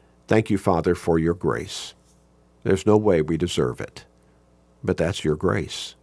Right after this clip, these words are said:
Thank you for it, Father. And please, we pray, help us to live up to it as much as we can. And we know we come up short,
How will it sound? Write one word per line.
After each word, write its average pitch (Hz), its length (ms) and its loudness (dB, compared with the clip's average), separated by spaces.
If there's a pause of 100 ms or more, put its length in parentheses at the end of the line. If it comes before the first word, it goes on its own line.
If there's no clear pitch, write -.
(300)
Thank 101 300 0
you 87 60 0
for 71 280 -2
it, - 80 -12
Father. - 460 -10 (720)
And 90 180 -2
please, 104 420 2
we 87 140 2
pray, - 540 -2
help 113 280 -2
us 104 140 -4
to 98 120 -2
live 90 360 4 (140)
up 120 240 0
to 101 240 0
it - 200 -2
as 85 180 -6
much 95 320 -2
as 107 140 -6
we 113 140 -2
can. - 500 -8 (1600)
And 85 160 0
we 87 80 4
know 90 140 4
we 104 180 4
come 104 240 -2
up 156 120 -2
short, - 560 -6